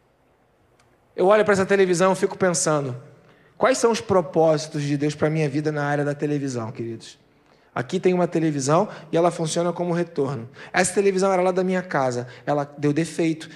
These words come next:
ela parou de funcionar, ela começou a dar facha, ela tava terrivelmente destruída. Eu falei, "Vai enguiçar." Mas ainda dá pra quebrar um galho?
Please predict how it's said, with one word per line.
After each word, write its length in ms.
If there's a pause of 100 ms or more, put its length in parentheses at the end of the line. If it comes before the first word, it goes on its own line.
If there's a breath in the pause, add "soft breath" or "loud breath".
(120 loud breath)
ela 140
parou 260
de 100
funcionar, 800
ela 140
começou 440
a 40
dar 140
facha, 480 (180 loud breath)
ela 180
tava 300
terrivelmente 840
destruída. 540
Eu 40
falei, 220
"Vai 140
enguiçar." 720
Mas 180
ainda 220
dá 100
pra 140
quebrar 300
um 100
galho? 340